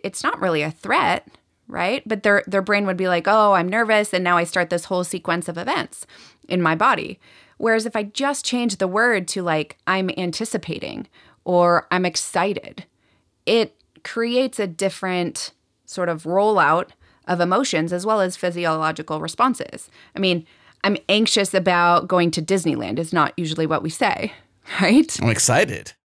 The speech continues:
Speaker 1: <laughs> Exactly. Exactly. So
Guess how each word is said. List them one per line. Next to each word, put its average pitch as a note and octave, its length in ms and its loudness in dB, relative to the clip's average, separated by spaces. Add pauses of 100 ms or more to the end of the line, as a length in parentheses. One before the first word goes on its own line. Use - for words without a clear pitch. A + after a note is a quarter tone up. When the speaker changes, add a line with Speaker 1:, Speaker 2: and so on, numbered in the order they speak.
(220)
Speaker 1:
<laughs> D4 300 2 (220)
Exactly. A3 880 0 (340)
Exactly. A3+ 400 0
So A#3 300 2